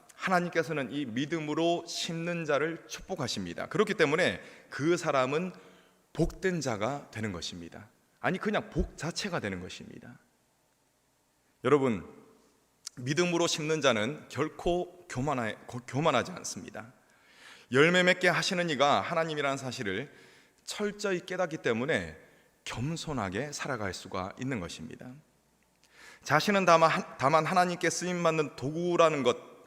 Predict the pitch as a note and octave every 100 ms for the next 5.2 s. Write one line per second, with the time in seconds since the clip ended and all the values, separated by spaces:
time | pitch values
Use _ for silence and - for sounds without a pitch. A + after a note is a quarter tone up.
0 | - F3 G3+ F#3+ F#3 A2+ - - - -
1 | - G2+ D#3+ G#3 G#3 G#3 G3 F#3 F3+ F3+
2 | - C3 F#3 F3+ E3 D3+ C#3+ B2 A#2 D#3
3 | E3+ - - - - A#2 B2+ D#3 - -
4 | - G#2+ B2+ A2 F2 F#2 C2+ E2+ D#2 G1+
5 | - -